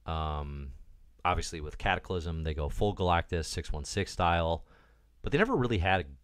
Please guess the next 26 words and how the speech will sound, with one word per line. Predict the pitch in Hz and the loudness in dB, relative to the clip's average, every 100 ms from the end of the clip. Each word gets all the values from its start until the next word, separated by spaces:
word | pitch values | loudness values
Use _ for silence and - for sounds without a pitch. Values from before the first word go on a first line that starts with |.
| _ | _
good | - 87 - - | -8 -8 -10 -4
cosmic | - 71 78 82 - | -2 -2 -6 -8 -16
book, | - - | -16 -16
unless | 76 76 82 | -14 -12 -12
I'm | |
just | 76 - | -16 -16
blanking | - 73 - - | -12 -12 -12 -16
on | - | -14
something. | - - - 82 - - _ - - - - | -14 -10 -10 -10 -14 -20 _ -20 -20 -6 2
That | 90 | 6
feels | 90 78 | 6 6
like | 76 | 2
a | |
missed | 73 - | 2 2
opportunity. | - - 78 69 - - - - | 0 2 0 -2 -6 -12 -2 10
Tyler | 156 156 | 12 12
says, | 139 131 107 | 12 10 8
"If | 123 - | 6 8
Hickman | 170 - 165 | 8 6 4
wrote | 123 123 - | 6 6 8
Alpha | 98 101 92 | 6 6 0
Flight, | - 92 87 | 0 0 0
would | 90 95 | -2 -2
you | 90 | -2
read | 82 87 87 | -2 -4 -4
it?" | 82 - | -6 -10